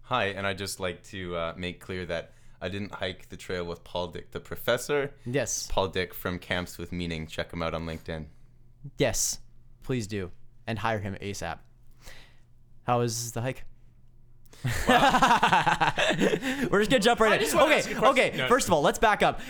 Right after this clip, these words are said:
Speaker 2: What? Okay, so you're graduating. You, uh, get the diploma. What inspires you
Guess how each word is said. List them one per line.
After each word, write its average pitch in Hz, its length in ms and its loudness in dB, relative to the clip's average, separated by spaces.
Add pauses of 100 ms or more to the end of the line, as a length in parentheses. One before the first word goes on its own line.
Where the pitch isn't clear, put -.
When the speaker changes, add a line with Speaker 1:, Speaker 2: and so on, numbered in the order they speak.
Speaker 2:
What? 226 340 4 (320)
Okay, 160 220 2
so 143 100 0
you're 165 100 4
graduating. 214 600 4 (180)
You, 160 300 4
uh, 135 420 2
get 147 180 2
the 220 60 2
diploma. 180 460 2
What 151 280 2
inspires 170 640 2
you 143 440 4